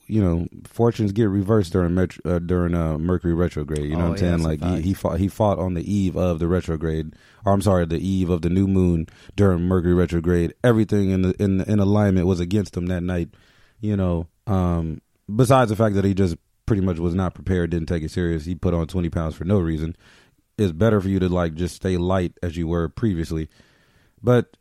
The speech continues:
Speaker 1: it also comes down to the fact that it's just finally time that he needs to own up to the fact that he had been exposed in fight one,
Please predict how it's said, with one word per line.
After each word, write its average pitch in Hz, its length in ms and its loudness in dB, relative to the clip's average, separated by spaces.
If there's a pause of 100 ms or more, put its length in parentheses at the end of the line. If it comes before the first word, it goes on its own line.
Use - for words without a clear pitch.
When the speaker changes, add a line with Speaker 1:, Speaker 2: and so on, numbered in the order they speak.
(140)
Speaker 1:
it 127 160 2
also 131 320 4
comes 113 300 -4
down 110 160 -2
to 101 60 -4
the 98 80 -2
fact 104 240 -2
that 95 240 -2
it's 95 180 -4
just 95 360 -4 (440)
finally 104 400 -2
time 98 420 -2
that 87 220 -2
he 98 160 -2
needs 92 240 -4
to 87 60 -2
own 92 200 -2
up 90 100 -4
to - 60 -10
the 85 80 -6
fact 90 220 -4
that 85 120 -4
he 92 160 -2
had 85 220 -4
been 92 160 -2
exposed 87 520 -2
in 82 140 -4
fight 87 240 -4
one, 82 280 -4